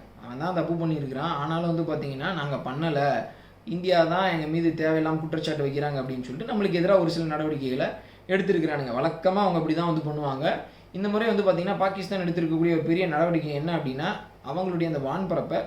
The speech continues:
நம்மளுக்கு வந்து க்ளோஸ் பண்ணிடுறது. இந்தியாவினுடைய பேசஞ்சர் பிளேன்ஸ், மிலிட்டரி, அஹ், ஏர்கிராஃப்ட்ஸ் எதுவுமே வந்து, அதாவது மிலிட்டரி பிளேன்ஸ் அப்படின்னா முக்கியமான மிலிட்டரியினுடைய, ஏர் ஃபோர்ஸினுடைய அந்த கார்கோ பிளேன்ஸ், so இந்த மாதிரி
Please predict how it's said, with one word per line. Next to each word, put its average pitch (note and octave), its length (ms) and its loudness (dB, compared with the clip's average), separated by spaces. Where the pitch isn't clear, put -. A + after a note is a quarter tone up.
நம்மளுக்கு F#3 280 -2
வந்து D#3 600 -2
க்ளோஸ் G3+ 300 2
பண்ணிடுறது. B2 400 -6
இந்தியாவினுடைய E3+ 760 0
பேசஞ்சர் F#3 560 0
பிளேன்ஸ், E3+ 540 -2
மிலிட்டரி, F3 680 0
அஹ், D3 140 -8
ஏர்கிராஃப்ட்ஸ் D#3+ 640 -2
எதுவுமே F3+ 380 -2
வந்து, D3+ 460 -2
அதாவது E3 400 2
மிலிட்டரி F3+ 260 0
பிளேன்ஸ் D#3+ 340 0
அப்படின்னா C3+ 360 -4
முக்கியமான E3 720 0
மிலிட்டரியினுடைய, D#3+ 600 0
ஏர் D3 200 2
ஃபோர்ஸினுடைய C#3+ 440 -4
அந்த C#3 140 -4
கார்கோ C#3+ 460 0
பிளேன்ஸ், C#3 120 -2
so E3+ 160 -4
இந்த F#3 180 0
மாதிரி D#3+ 340 0